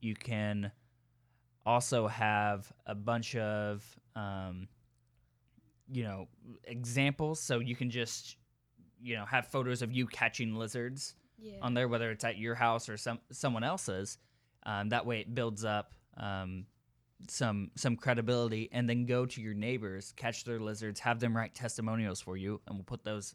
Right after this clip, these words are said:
Speaker 1: on the site and everything. So it'll be an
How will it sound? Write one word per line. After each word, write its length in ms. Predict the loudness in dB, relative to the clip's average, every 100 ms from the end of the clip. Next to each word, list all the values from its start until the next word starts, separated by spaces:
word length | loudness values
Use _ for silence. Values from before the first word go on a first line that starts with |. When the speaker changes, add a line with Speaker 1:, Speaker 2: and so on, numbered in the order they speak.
| _
Speaker 1:
on 200 | -6 -6
the 60 | -4
site 420 | -4 -2 -2 -6 _ _ _ _ -8
and 100 | -2
everything. 500 | 0 0 0 0 -2 -6 _ _
So 120 | -2
it'll 160 | 2 2
be 220 | 4 2
an 140 | 2